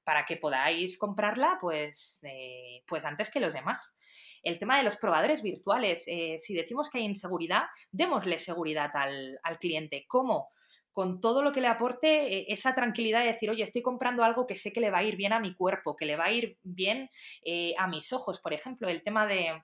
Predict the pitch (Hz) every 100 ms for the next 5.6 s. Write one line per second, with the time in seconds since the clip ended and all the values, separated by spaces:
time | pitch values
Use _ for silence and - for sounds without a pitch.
0 | _ 359 359 226 - 196 180 180 226 -
1 | 220 247 254 190 175 - 214 - 160 -
2 | 175 170 160 160 165 160 170 160 170 226
3 | 262 247 240 226 220 233 240 190 175 165
4 | 160 156 - - 160 156 156 160 190 240
5 | - 220 208 226 220